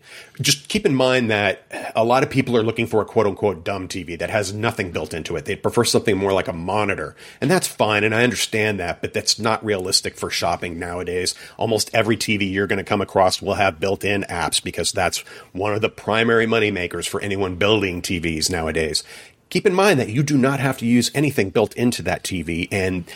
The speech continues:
in general, over the years, you will find that those apps generally aren't as updated as you will find with standalone devices. Your favorite streaming sticks out there, be it something like an Apple T V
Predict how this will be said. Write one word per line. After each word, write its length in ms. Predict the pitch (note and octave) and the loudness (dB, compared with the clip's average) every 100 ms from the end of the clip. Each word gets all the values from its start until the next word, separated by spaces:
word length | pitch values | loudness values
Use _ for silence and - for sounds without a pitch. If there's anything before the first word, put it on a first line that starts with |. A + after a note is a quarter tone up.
| - - | -18 -4
in 280 | B2 E3+ | 0 0
general, 580 | B2 A#2 C#3+ G#2 F2+ D#2+ - _ - | 0 2 4 4 0 -6 -12 _ -4
over 300 | A2 A#2+ B2+ | 0 2 2
the 140 | A2 | 0
years, 480 | F#2+ B2+ B2+ F#2+ E2+ | 0 2 4 2 -2
you 40 | |
will 120 | F#2+ F#2+ | -6 -4
find 280 | G2+ F#2+ | -2 -2
that 140 | G2 E2+ | -4 -2
those 240 | G2 F2+ - | -2 -2 0
apps 460 | G#2+ G2+ - - | 2 4 2 -4
generally 400 | - F#2 F#2+ G2+ G2 | -6 -6 -4 -4 -2
aren't 260 | G2 - | -4 -4
as 160 | G2 - - | -6 -4 -2
updated 560 | A#2 - F#2+ F2 D#2+ - | -2 0 -2 -2 -6 -6
as 160 | F2+ | -6
you 60 | F#2 | -4
will 80 | F2+ | -4
find 360 | - F#2+ F#2 F#2 | -2 -2 -2 -4
with 120 | F2+ | -2
standalone 680 | - - G2+ G2 F#2 F#2 E2+ | 0 2 0 0 -2 -4 -6
devices. 640 | E2 E2 E2 - - - - - - | -2 -2 0 -2 -4 -8 -10 -18 -8
Your 300 | G2+ G#2 G#2 | 2 4 4
favorite 500 | - A#2+ A#2 B2 G#2+ | 2 4 4 4 2
streaming 540 | - - A#2+ B2 G#2 | 0 2 2 4 4
sticks 340 | - - F2 - | 2 0 -4 -2
out 220 | F#2+ E2+ | -4 -4
there, 180 | F2+ E2 | -4 -4
be 220 | - F#2+ | -4 -4
it 120 | F2+ | -2
something 320 | - G2 F#2+ | -2 -2 -4
like 200 | F2+ E2+ | -6 -6
an 80 | E2 | -8
Apple 300 | G2 F#2 F2 | -6 -4 -4
T 200 | - F#2+ | -4 -6
V 340 | E2+ G2 E2 | -2 -2 -2